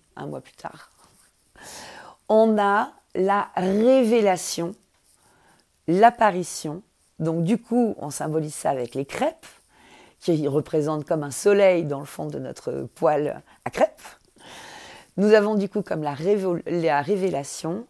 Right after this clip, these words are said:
la manifestation tangible de ce soleil-là, c'est confirmé, on a, on a comme un cran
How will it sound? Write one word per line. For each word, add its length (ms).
la 160
manifestation 960
tangible 760
de 240
ce 160
soleil-là, 760
c'est 240
confirmé, 800
on 140
a, 160
on 100
a 80
comme 240
un 80
cran 460